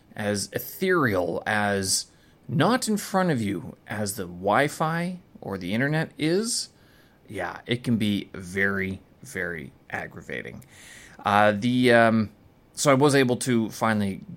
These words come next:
get it working again, but, uh, I guess what hap-, no, I'm not gonna guess what happened. I know what happened. The internet's been shitty. Y-, you've heard me complaining about this for the last week or so.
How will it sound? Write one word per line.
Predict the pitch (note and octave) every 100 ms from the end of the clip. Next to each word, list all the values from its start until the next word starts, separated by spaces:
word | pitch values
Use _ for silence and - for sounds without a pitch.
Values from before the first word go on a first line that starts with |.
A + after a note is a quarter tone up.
| -
get | A2+
it | G2+ - -
working | A2+ A2 A#2
again, | G2 G2 F#2 F#2+
but, | G2+ F#2+ -
uh, | G2+
I | -
guess | B2 C3+ -
what | -
hap-, | - - A#2+ A#2+ -
no, | A#2 G#2+ G2 G2 E2+
I'm | F2
not | D3
gonna | G3 C#3
guess | G#2 B2 G#2 -
what | -
happened. | - - - -
I | D3
know | G#2+ D#3+
what | E3
happened. | - - - - - - - - - _
The | B2
internet's | F#3 F#3+ E3
been | C3+ C3+ A#2 - - -
shitty. | - - G#2 - - _ _ _ _ - -
Y-, |
you've | E2+ F#2 D2+ G2
heard | G2+ B2+
me | B2+
complaining | A#2+ B2 C3+ B2
about | A#2+ A2+ G#2+
this | A2 G2
for |
the | G2+
last | G2 G2+ G2 -
week | F#2+ F2+
or | F2+
so. | - - -